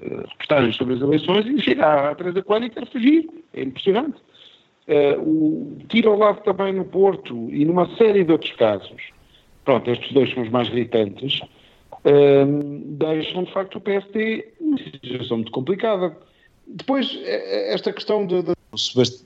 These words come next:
do, do Dom Sebastião, ao contrário, que é Passos Coelho, que é a grande salvação, eh, do país, não é? Foi um líder importante na altura em que surgiu.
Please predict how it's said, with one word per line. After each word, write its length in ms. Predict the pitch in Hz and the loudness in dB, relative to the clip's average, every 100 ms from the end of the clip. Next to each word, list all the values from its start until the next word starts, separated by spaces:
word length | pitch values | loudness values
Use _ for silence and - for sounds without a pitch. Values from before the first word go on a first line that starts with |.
| - - - | -16 -16 -4
do, 220 | 127 120 | 0 0
do 100 | 123 | 2
Dom 180 | 143 139 | 4 4
Sebastião, 500 | 135 135 - 135 117 | 4 2 4 4 4
ao 100 | 110 | 4
contrário, 520 | 120 120 135 127 143 | 2 4 6 4 2
que 140 | - | -2
é 60 | 117 | -2
Passos 320 | 113 117 - | 0 -2 -2
Coelho, 420 | - 127 120 151 - _ _ _ _ _ | -6 -2 -2 -4 -14 _ _ _ _ _
que 240 | - 147 | 0 4
é 440 | 127 127 139 165 151 | 6 6 4 2 -2
a 60 | 147 | -4
grande 240 | 131 131 | -2 -2
salvação, 680 | 143 135 156 156 123 127 165 - _ _ _ - | 0 0 0 -2 0 -2 -6 -16 _ _ _ -2
eh, 540 | 127 127 120 120 120 | 2 4 4 2 2
do 140 | 117 123 | 0 0
país, 320 | 160 190 113 | 0 0 2
não 180 | 113 151 | 2 4
é? 240 | 110 85 - _ _ | 2 -2 -14 _ _
Foi 600 | - - 120 113 104 101 | -10 0 4 4 2 -2
um 180 | 98 113 | -4 -2
líder 400 | 117 117 107 104 95 | 2 4 4 2 0
importante 640 | 107 101 - 131 110 - 107 | -4 -6 0 2 2 -2 -4
na 180 | 107 | 0
altura 380 | 107 104 120 107 | 0 2 0 2
em 100 | 101 | -2
que 500 | 101 - 110 107 110 | -4 -4 -2 0 -2
surgiu. 600 | 107 147 156 175 196 247 | 0 2 4 6 6 2